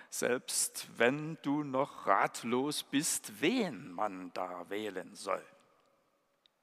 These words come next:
Berede es vorher mit dem himmlischen Vater, aber bleib nicht stumm.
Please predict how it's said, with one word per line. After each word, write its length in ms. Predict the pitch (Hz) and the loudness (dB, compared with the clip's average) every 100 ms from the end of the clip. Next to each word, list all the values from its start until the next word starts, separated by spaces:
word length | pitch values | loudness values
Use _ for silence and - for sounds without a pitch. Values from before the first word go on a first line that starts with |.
| _ _ _ _ _ - - | _ _ _ _ _ -14 -10
Berede 440 | 104 165 247 - | -4 -4 -2 -2
es 200 | - - | -2 -4
vorher 580 | 139 165 160 143 139 131 | 0 0 0 -2 -2 -4
mit 160 | 120 | -6
dem 140 | 95 101 | -8 -10
himmlischen 420 | 151 139 113 - | -8 -8 -8 -10
Vater, 560 | - 127 - 76 80 - | -2 -2 0 0 0 0
aber 240 | 110 113 | -2 -2
bleib 540 | - 92 101 139 - | -4 -2 -2 -2 -6
nicht 260 | 156 - - | -8 -8 -10
stumm. 380 | - - 294 | -12 -4 -4